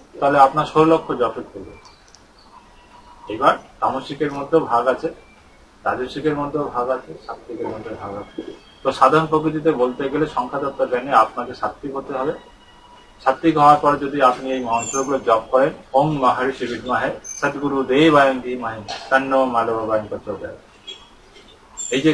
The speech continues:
গায়ত্রী, ওম মহর্ষি বিদ্মহে সদ্গুরু দেবায় ধীমহি তন্নো মাধবায় প্রচোদয়াৎ, তখন আপনার এইটা যদি চার লক্ষ জপ করেন, একুশ হাজার ছশো বারের জপ এর সঙ্গে, তাহলে আপনার মূলাধার চক্র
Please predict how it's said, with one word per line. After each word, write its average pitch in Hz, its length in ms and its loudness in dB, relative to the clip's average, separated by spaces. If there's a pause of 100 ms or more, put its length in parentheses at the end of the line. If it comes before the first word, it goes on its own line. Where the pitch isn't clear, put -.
গায়ত্রী, - 360 2 (460)
ওম 139 160 6 (100)
মহর্ষি 131 460 0
বিদ্মহে 117 380 -6 (300)
সদ্গুরু 135 400 0 (100)
দেবায় 135 400 4 (100)
ধীমহি 117 360 -8 (260)
তন্নো 135 300 0 (140)
মাধবায় 110 560 -4
প্রচোদয়াৎ, - 460 -10 (440)
তখন 135 220 0 (120)
আপনার 139 220 -2 (100)
এইটা 127 240 -6
যদি 135 200 -10
চার - 220 2
লক্ষ 135 180 -4 (140)
জপ 113 140 -2 (100)
করেন, 123 180 -4 (100)
একুশ 110 220 -16
হাজার 117 220 -4
ছশো 107 240 -12
বারের 110 280 -4
জপ 123 140 -4 (1040)
এর 117 140 -10
সঙ্গে, 123 260 -2 (260)
তাহলে 135 200 -2 (100)
আপনার 139 260 -6
মূলাধার 127 460 -4
চক্র 117 200 -4